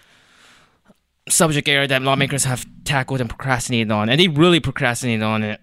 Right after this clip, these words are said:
<clears throat> Because t-, bef-, even before session, they knew this was coming because a, a gym from Wichita had sued the state saying,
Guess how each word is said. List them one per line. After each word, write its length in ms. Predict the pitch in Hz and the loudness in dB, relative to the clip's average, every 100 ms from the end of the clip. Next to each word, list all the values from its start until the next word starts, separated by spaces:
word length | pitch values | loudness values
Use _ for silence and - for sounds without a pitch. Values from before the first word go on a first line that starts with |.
| - | -4
<clears throat> 0 | - - - - - _ _ _ _ _ - | -2 -4 -8 -18 -20 _ _ _ _ _ -10
Because 300 | 131 147 135 | -4 0 0
t-, 140 | - 160 - | -2 -8 -8
bef-, 300 | 139 - - - | -10 -10 -14 -2
even 300 | 214 214 202 | 2 4 4
before 320 | 143 - 160 | 2 2 2
session, 500 | - 135 135 123 110 | 2 0 0 -2 -2
they 120 | 113 | 0
knew 160 | 113 120 | 0 0
this 160 | 110 | -2
was 100 | 101 | -6
coming 480 | - 135 113 80 113 | -6 -2 -2 -4 -12
because 380 | - - 110 95 - | -10 -6 -6 -8 -12
a, 180 | 110 101 - | -8 -6 -6
a 100 | 117 | -4
gym 460 | 113 110 110 139 - _ _ _ - | 0 0 0 -4 -10 _ _ _ -14
from 160 | 139 | -10
Wichita 460 | 110 123 113 98 117 _ - - | -8 -8 -8 -8 -8 _ -20 -14
had 160 | - | -10
sued 160 | - 110 | -8 -4
the 80 | 123 | -6
state 500 | - 95 95 - - | -6 -10 -10 -14 -14
saying, 360 | - 92 95 | -8 -8 -10